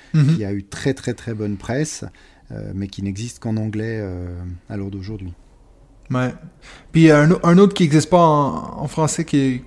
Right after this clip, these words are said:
Speaker 1: qui m'intéresse beaucoup, moi, c'est Food Chain Magnate. Je sais pas si t'en as déjà entendu parler. C'est un
Speaker 2: Oui.
Speaker 1: jeu de deux mille quinze qui est un énorme jeu de, où tu te crées une genre de franchise de fast-food. Euh, c'est un jeu qui,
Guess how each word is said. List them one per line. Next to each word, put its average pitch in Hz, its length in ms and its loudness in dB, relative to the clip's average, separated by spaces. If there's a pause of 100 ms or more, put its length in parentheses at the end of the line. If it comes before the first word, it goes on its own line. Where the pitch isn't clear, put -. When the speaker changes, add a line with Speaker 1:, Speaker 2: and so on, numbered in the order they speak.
Speaker 1:
qui - 120 -2
m'intéresse 151 400 4
beaucoup, 147 260 2
moi, 180 100 8
c'est 156 180 6
Food 202 360 2
Chain 180 220 6
Magnate. 160 560 2
Je - 60 -10
sais - 40 -8
pas - 80 -6
si - 80 -8
t'en 190 80 0
as 156 60 4
déjà 143 140 0
entendu 143 260 0
parler. 139 340 0
C'est 131 160 -2
un 123 100 0
Speaker 2:
Oui. 151 140 8 (380)
Speaker 1:
jeu 147 160 -2
de 147 60 -2
deux 156 180 6
mille 160 240 4
quinze 180 400 4
qui - 100 -2
est 285 100 2
un 262 140 2
énorme 160 380 4
jeu 170 280 4
de, 135 400 4
où 143 120 0
tu - 160 -12
te - 80 -18
crées 156 260 -4
une 151 100 0
genre 147 160 2
de 135 100 2
franchise 151 580 0
de 139 80 4
fast-food. 143 720 0 (420)
Euh, 123 520 0 (120)
c'est - 160 -4
un 131 80 2
jeu 131 140 2
qui, 131 360 -2